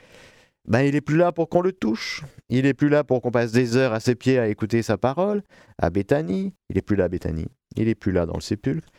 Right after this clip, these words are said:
Il est plus en Galilée. Ça va durer juste cinquante, quarante jours. Quarante jours. Les apparitions du ressuscité. Quelle pédagogie !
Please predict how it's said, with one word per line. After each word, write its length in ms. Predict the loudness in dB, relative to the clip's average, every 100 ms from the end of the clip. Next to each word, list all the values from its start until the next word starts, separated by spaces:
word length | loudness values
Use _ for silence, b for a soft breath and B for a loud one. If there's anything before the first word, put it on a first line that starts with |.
| b b
Il 220 | -2 0
est 80 | 0
plus 360 | -2 -2 2 2
en 160 | 0
Galilée. 580 | 0 0 0 0 0 -2 _ b b b
Ça 160 | -2 0
va 140 | 0
durer 340 | 0 0 0 0
juste 340 | 0 -2 -6 -8
cinquante, 560 | -2 -2 0 -2 -4
quarante 420 | -2 0 0 -4
jours. 340 | -2 0 0 -4 -16 -20 _ _ _ _ _ _ _ _ -4
Quarante 420 | -2 -2 -4 -6
jours. 360 | -6 -6 -10 -18 _ _ _ _ _ _ _ _ -8
Les 200 | -4 -2
apparitions 580 | 0 0 -2 -4 -2 -2
du 100 | 0
ressuscité. 720 | -2 -4 -8 -12 -10 -10 -10 -16 _ _ _ _ _ _ _ _ _ _ _ _ _ _ _ _ -2
Quelle 200 | 0 2
pédagogie ! 760 | 0 0 0 -2 -2 -4 -6